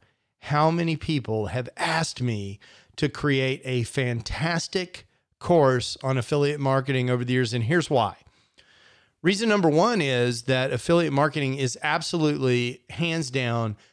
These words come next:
the best way for any new internet marketer to get started on the internet, because you don't have to create your own product.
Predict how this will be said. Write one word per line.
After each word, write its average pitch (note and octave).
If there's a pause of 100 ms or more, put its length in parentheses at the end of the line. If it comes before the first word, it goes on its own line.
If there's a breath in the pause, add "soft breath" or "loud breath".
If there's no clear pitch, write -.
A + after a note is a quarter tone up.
(140 soft breath)
the C3
best C#3+
way A2
for B2+
any F3+
new D3+
internet C#3+
marketer B2
to A#2+
get B2+
started B2+
on A#2+
the A#2
internet, G#2+ (420 soft breath)
because B2+
you C3+
don't D#3
have E3
to -
create D#3+
your D3+
own C#3+
product. D3